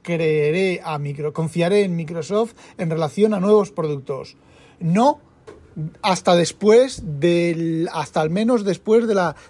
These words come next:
décima versión. Y todo esto viene, pues, eh, tejedor mil novecientos sesenta y siete,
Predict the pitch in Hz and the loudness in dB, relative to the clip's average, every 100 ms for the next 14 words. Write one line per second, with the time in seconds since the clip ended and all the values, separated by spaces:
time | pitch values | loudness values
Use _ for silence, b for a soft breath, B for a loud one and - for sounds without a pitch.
0 | B 170 208 202 175 151 131 147 131 117 | B 0 2 0 0 -2 -4 -8 -8 -8
1 | - _ _ b b b b - 175 180 | -16 _ _ b b b b -10 -4 0
2 | 180 180 214 214 240 247 302 - 151 147 | 0 0 0 4 6 6 4 2 -2 2
3 | 165 190 233 - - - 135 135 135 135 | 2 0 -4 -8 -20 -12 -10 -8 -10 -10
4 | 139 - - 151 143 143 147 139 147 143 | -12 -8 -6 -4 -4 -4 -6 -8 -6 -8
5 | 131 135 135 151 240 254 247 262 | -8 -10 -10 -2 0 2 2 0